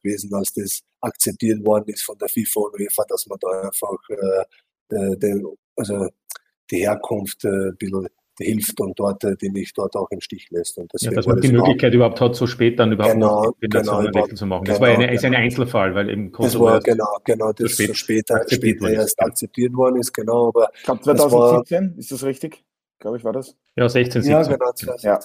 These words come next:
Speaker 1: siebzehn, genau. Ja, und es war halt für alle Spieler, die, äh, da die einen, einen Anruf oder so bekommen haben, da, da hat überhaupt keiner irgendwie, äh, wie soll ich sagen, darüber nachgedacht, weil halt einfach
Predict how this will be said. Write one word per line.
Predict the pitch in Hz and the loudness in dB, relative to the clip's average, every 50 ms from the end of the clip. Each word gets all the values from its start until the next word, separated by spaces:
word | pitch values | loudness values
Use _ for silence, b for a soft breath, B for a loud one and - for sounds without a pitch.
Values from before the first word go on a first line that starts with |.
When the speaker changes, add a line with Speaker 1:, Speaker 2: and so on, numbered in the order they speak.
| - | -6
Speaker 1:
siebzehn, | - - - - - - - | -18 -20 -20 -20 -20 -20 -18
genau. | - 104 110 110 113 | -14 -12 -10 -6 -2
Ja, | 113 117 120 | 0 2 2
und | 123 127 123 - | 2 2 -2 -6
es | - - | -10 -4
war | 113 113 | 0 2
halt | 120 120 - | 2 2 0
für | - - 110 | -4 -6 -4
alle | 104 123 135 143 135 127 123 120 | -2 0 2 4 4 4 2 0
Spieler, | - - - - 120 131 139 123 | -2 -6 -8 -6 -2 0 0 0
die, | - - 113 113 113 110 - _ _ _ _ _ _ _ _ _ - | 0 -2 -2 -2 -2 -2 -4 _ _ _ _ _ _ _ _ _ -10
äh, | 113 110 107 107 107 107 107 107 104 104 107 107 110 110 110 _ - | -8 -6 -4 -4 -4 -4 -4 -4 -6 -8 -10 -10 -10 -10 -10 _ 0
da | 113 107 110 110 | 2 4 4 2
die | 107 - 117 110 110 110 107 104 104 - _ _ _ _ _ - - - _ - | 0 -2 -4 -2 -2 -2 -2 -4 -6 -8 _ _ _ _ _ -6 -6 -6 _ -8
einen, | - 117 104 107 110 107 110 - | -8 -8 -8 -8 -12 -14 -10 -8
einen | 110 107 107 | -6 -4 -2
Anruf | 101 120 135 131 139 - - | 0 2 4 4 4 4 4
oder | 123 117 107 | 4 4 2
so | - - | 2 0
bekommen | 110 - 110 - - 113 123 131 | 0 0 0 2 2 2 4 4
haben, | 123 117 113 | 4 4 4
da, | - 110 110 110 - | 2 0 0 -2 -4
da | - 110 | -4 -6
hat | 104 - | -8 -8
überhaupt | - 113 - 98 104 113 120 - - | -6 -2 0 2 2 2 0 -2 -6
keiner | - 120 117 117 113 110 110 107 - b b b b | -6 -4 -4 -2 -4 -4 -6 -8 -10 b b b b
irgendwie, | 113 113 131 127 117 107 101 113 117 117 120 117 117 - _ _ _ _ _ _ - | -4 -2 -2 -2 -2 -2 -2 0 2 2 2 2 0 -2 _ _ _ _ _ _ -8
äh, | 120 104 101 | -6 -4 -4
wie | 107 117 | -4 -4
soll | 104 - 117 | -2 -2 -2
ich | 107 | 0
sagen, | 104 120 117 117 - b b b | 2 2 2 2 0 b b b
darüber | - 113 104 120 131 113 131 - | -2 0 2 2 2 4 2 2
nachgedacht, | 107 98 113 131 131 - - 120 - 110 107 104 - - | 2 2 0 0 0 0 -4 -4 -2 -2 -2 -4 -4 -4
weil | - 107 113 123 | -2 0 2 2
halt | 120 117 - | 2 2 2
einfach | 117 123 120 - - 123 120 | 0 -2 0 2 2 2 2